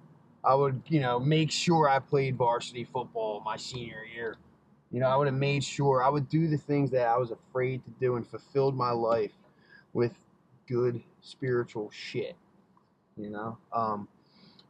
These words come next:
and, and I'll say this too. It's never too late to change. I don't care how hooked you are. I don't care how deep it is. I, I don't care how many people you think you're gonna,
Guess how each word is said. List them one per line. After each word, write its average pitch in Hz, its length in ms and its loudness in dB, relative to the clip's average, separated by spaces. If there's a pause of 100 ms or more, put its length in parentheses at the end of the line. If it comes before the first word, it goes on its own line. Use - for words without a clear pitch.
(140)
and, 120 440 -2
and 123 100 0
I'll 127 140 4
say 135 240 0
this 123 280 2
too. 107 280 0 (1700)
It's 127 180 -6
never 131 440 0
too 127 260 -6
late 110 260 0
to 110 80 -14
change. 104 380 -8
I 113 80 0
don't 123 160 -4
care 120 160 0
how 120 420 0 (320)
hooked 127 280 -6
you 127 180 0
are. 127 440 2
I - 60 -10
don't 120 240 -6
care 117 260 -2
how 117 300 -2 (340)
deep 147 280 -2
it 127 80 -2
is. 123 420 -2 (640)
I, 101 220 -4
I - 20 2
don't 127 180 0
care 123 180 0
how 123 200 -2
many 131 140 -2
people 123 440 -6
you 113 120 -2
think 117 260 -6
you're 110 120 -4
gonna, 110 360 -6